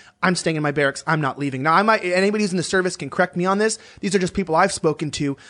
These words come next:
They have their allegiance to some sort of commanding officer. So what I would be more concerned about is not whether gruntmen or whether, or whether just officers are supporting Trump, but is there enough people in command and leadership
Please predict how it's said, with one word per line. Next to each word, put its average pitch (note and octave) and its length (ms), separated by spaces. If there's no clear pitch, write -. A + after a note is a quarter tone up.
They F#3 100
have G#3+ 160
their G#3 120
allegiance G3 420
to - 80
some F#3+ 180
sort F#3 160
of D#3+ 80
commanding D#3 380
officer. E3 340
So D#3 140
what D#3+ 160
I A3 100
would B3 140
be G3 100
more F3+ 160
concerned G#3 380
about D3 280
is D#3+ 100
not G#3+ 160
whether G#3+ 220
gruntmen G#3+ 580
or F#3 160
whether, E3 440
or E3+ 180
whether D#3+ 240
just D#3 280
officers F3 640
are E3+ 80
supporting E3 460
Trump, C#3+ 280
but G#3 120
is G#3 80
there G3+ 100
enough G#3 240
people G#3 280
in E3 160
command G#3 440
and D#3 140
leadership G3+ 580